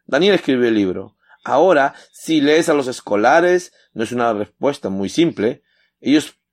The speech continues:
proponen a un escritor anónimo. Hasta mismo Daniel mismo declara en los capítulos últimos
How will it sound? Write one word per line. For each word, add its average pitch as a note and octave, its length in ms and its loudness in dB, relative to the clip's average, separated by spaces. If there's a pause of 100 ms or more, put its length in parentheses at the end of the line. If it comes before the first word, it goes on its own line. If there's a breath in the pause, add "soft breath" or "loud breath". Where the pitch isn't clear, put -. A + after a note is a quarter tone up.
(120)
proponen E3 580 0
a C3 80 -2
un D#3 120 2
escritor D#3+ 560 0
anónimo. G2 600 -4 (760)
Hasta - 200 -2
mismo A#3 260 0
Daniel A3 360 0
mismo B2 360 -2
declara G#2 680 0
en C#3 120 -2
los C3+ 120 -2
capítulos E3+ 480 0
últimos C3 600 0